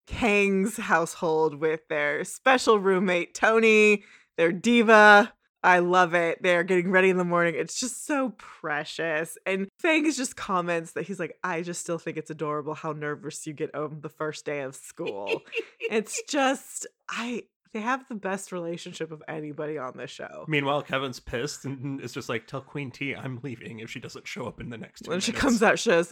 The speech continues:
Speaker 1: "My outfit is a masterpiece that cannot be rushed," which,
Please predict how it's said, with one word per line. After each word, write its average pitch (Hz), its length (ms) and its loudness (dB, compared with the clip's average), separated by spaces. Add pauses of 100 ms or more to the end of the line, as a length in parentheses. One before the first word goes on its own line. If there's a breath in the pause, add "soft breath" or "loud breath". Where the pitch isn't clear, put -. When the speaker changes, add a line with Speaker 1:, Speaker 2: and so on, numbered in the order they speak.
Speaker 1:
"My 180 540 4
outfit 185 380 4
is 196 120 2
a 233 60 0
masterpiece 185 720 4
that - 160 -4
cannot 170 560 0
be 165 140 -2
rushed," 156 420 -4
which, - 240 4